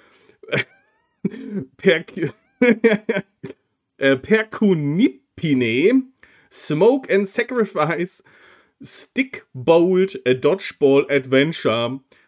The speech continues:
When Ski Lifts Go Wrong. Oh mein Gott. Also ich sag mal, Curve Games, herzlichen Glückwunsch für diese Titelauswahl.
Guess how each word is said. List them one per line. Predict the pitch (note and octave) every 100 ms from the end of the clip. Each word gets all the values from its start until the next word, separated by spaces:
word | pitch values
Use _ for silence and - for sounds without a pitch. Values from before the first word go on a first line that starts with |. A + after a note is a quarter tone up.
| -
When | A#2+ D3+ D#3+ D#3+ _ _ _ _ -
Ski | - - G3 A3 A#3+ B3+ -
Lifts | - F#4+ - -
Go | - C3 C3+ A#2
Wrong. | A#2 A2+ G#2 G2+ _ _ _ _ _
Oh | D3 D#3+
mein | D#3
Gott. | A#2+ A2 - - _ _
Also | - D3+
ich | G3
sag | A3
mal, | G3+ F3+
Curve | - G3 A3+
Games, | - C3 C3+ E3 - - _ _ _ _
herzlichen | B2 F#3 C#4+ A3
Glückwunsch | D3 F#3+ E3 E3 E3+ F3
für | - D3
diese | C3+ D#3+ D#3 D#3+
Titelauswahl. | - F#3+ G3 F#3+ - E3 - D#3+ D3+ C3+ B2+ E3+